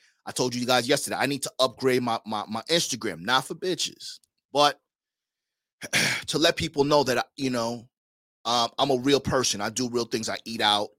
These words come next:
I go out on dates, shit like that. And again,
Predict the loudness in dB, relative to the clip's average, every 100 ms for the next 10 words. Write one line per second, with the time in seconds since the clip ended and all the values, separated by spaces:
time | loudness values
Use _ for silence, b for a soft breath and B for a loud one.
0 | _ _ _ _ _ _ -18 -12 -4 -4
1 | -4 -8 -8 -6 -6 -6 -8 -8 -10 _
2 | _ _ _ -10 -8 -4 -4 -2 -6 -4
3 | -4 -2 -2